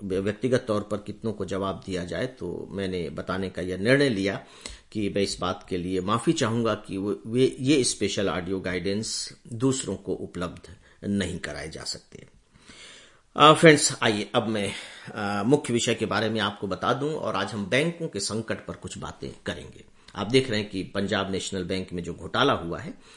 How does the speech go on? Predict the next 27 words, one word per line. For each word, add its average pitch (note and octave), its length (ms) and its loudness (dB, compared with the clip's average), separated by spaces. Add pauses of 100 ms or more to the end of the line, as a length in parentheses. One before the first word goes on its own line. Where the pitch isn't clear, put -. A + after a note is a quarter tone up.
(140)
इसको D#3 360 -2 (220)
केंद्र C#3 300 8
में G2 120 0
रख - 200 -4
करके F2+ 220 -8
कुछ - 320 -6
चर्चा E2+ 300 -6
हम D#2 160 -10
लोग D2+ 260 -12 (340)
करेंगे F2 440 -4 (200)
examination F#2+ 580 -2 (100)
के - 20 -10
point F#2 360 -10
of F2 120 -6
view C3+ 160 6
से। C#3 260 0 (460)
लेकिन G3 200 8
इससे F#3 160 4
पहले F3 240 2
मैं D#3 120 2
आपको C3 240 0
छोटी-छोटी A#2+ 640 -6
एक A2+ 320 0
दो G2+ 100 -2
बातें E2+ 480 -8
बता E2+ 240 -10
दूं। - 160 -18